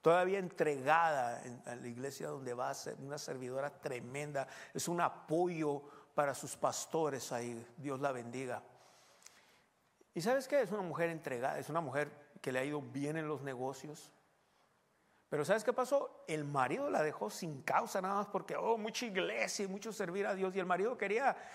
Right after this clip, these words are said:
era de esos cristianos que tenían un pie en el mundo y otro en la iglesia. Y quería ir al i-, el sábado quería irse a los bailes y a tomar, y el domingo ir a la iglesia.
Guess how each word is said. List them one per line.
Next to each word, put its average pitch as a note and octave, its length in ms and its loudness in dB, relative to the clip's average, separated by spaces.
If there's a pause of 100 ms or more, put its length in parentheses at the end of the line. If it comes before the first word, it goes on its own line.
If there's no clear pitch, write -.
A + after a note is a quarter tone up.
(140)
era G#3+ 200 8
de A3+ 60 2
esos G#3+ 220 -4
cristianos G3 520 0
que G3+ 120 -2
tenían G3 320 -2
un G#3 100 0
pie G3+ 200 0
en G#3 80 0
el G3 100 2
mundo F#3+ 420 0
y F3+ 80 0
otro F3+ 380 0
en D3+ 100 -4
la C3 140 0
iglesia. E3+ 600 -2 (520)
Y D3 40 -6
quería E3 300 4
ir F#3 80 6
al G3 160 4
i-, D#3+ 200 -4
el C#3+ 260 -2
sábado G3+ 500 6
quería F#3+ 320 2
irse F3 380 -2
a G3+ 40 -4
los D3 200 -2
bailes F3 440 4
y D#3+ 40 2
a D3+ 100 2
tomar, D3+ 340 2
y F3+ 60 2
el E3+ 80 -4
domingo D3+ 400 -2
ir E3+ 80 0
a F3 60 -2
la E3+ 80 -4
iglesia. D#3 580 -6